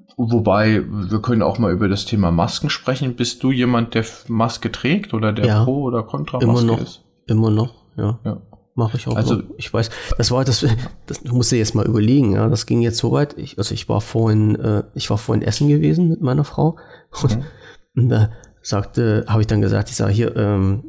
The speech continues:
Speaker 2: mach mal, mach mal einen Rucksack auf, da liegen die Masken drin." Da guckt die mich an und sagt, "Müssen wir jetzt eigentlich noch Masken aufsetzen?" Ich sag, "Ich weiß
Speaker 1: Mhm.
Speaker 2: es nicht." Ohne Scheiß. Also ich so,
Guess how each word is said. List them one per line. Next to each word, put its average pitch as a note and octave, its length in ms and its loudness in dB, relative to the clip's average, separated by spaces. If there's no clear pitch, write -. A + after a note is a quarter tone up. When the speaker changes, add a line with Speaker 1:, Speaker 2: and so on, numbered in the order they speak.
Speaker 2:
mach A2+ 180 -2
mal, G#2+ 540 0
mach G#2+ 180 -2
mal A2+ 80 0
einen A2 80 2
Rucksack A2 360 -2
auf, G#2+ 160 -2
da A#2+ 100 -2
liegen G#2+ 180 2
die G#2 80 4
Masken G#2+ 400 -2
drin." A#2 220 0
Da G#2+ 60 2
guckt A2+ 240 -6
die - 40 0
mich G2+ 180 0
an A2+ 140 2
und A#2+ 100 4
sagt, G#2+ 300 -2
"Müssen G2+ 340 2
wir G2 80 2
jetzt F#2+ 160 0
eigentlich F#2+ 320 -2
noch G2+ 100 0
Masken - 360 -2
aufsetzen?" - 720 -6
Ich - 100 -12
sag, G2 180 -2
"Ich F#2 120 -4
weiß G#2+ 160 4
Speaker 1:
Mhm. G2+ 40 4
Speaker 2:
es G#2 120 -2
nicht." - 240 -6
Ohne G#2 220 0
Scheiß. - 380 -2
Also - 140 -2
ich - 80 -4
so, C#3 140 0